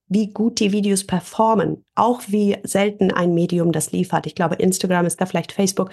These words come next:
aber keiner so genau wie, du kannst ja bis auf die Sekunde genau sehen, wo die Leute abgesprungen sind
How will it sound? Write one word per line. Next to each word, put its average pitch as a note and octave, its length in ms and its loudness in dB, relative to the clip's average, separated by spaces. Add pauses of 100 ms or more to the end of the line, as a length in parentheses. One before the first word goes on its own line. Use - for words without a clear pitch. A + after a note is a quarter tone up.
(340)
aber F#3+ 380 0
keiner G#3+ 340 0
so A3 300 0
genau G#3 500 0
wie, G#3 160 -2
du G3 120 -6
kannst G#3+ 220 0
ja A3 60 2
bis A#3 320 0
auf G#3 180 0
die G#3 180 -2
Sekunde B3+ 720 0
genau A3+ 400 2
sehen, G3+ 300 0
wo G3 80 2
die G3 140 2
Leute F#3 320 0
abgesprungen F3 640 -2
sind D#3 380 -4